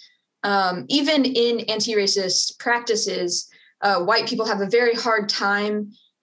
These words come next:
um, taking the next step in anti-racist work, um, if it's not perfect. And so they get stuck, um, making things better or learning more or, or practicing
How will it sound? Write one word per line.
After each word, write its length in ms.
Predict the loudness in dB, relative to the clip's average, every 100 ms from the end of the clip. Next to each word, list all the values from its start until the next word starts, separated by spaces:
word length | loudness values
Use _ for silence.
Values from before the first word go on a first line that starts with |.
| _
um, 400 | 0 2 2 -2
taking 320 | 0 2 2 2
the 80 |
next 520 | 2 0 -2 -2 -2 0
step 360 | 0 0 -2 -2
in 160 | 0
anti-racist 680 | 2 0 0 2 2 0 -2
work, 440 | 0 0 -2 -8 -20 _ _ _ -4
um, 220 | -2 0
if 100 | 0
it's 140 | 0
not 220 | -2 -2 -2
perfect. 500 | -2 -2 -6 -6 -2
And 120 | 0
so 140 | 2
they 160 | 2 2
get 240 | 0 0
stuck, 680 | 0 -2 0 0 0 -4 -14 _ _ _ _ -4
um, 640 | 0 2 0 -2 -4 -8 -16 _ -20 -20 -12 -8 0
making 360 | 2 4 2
things 200 | 2 0
better 440 | 0 2 2 2 2
or 140 | 0 0
learning 380 | 0 2 2 0
more 360 | -2 0 0
or, 520 | 0 0 0 0 -2 -2
or 400 | 0 0 0 -2
practicing 540 | -2 -2 -2 -2 -2